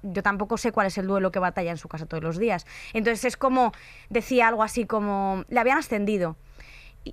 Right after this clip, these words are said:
y cuando lo estaba contando, el novio empezó a poner caras.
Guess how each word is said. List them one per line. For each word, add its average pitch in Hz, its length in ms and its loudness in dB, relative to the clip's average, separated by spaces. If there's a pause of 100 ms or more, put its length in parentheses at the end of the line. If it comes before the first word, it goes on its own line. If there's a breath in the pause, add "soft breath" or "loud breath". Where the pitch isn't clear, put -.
(140)
y 220 60 -2
cuando 220 340 4
lo 214 60 4
estaba 262 260 4
contando, 349 540 2
el 330 100 2
novio 269 220 0
empezó 262 240 0
a 233 40 0
poner 226 280 0
caras. - 560 -2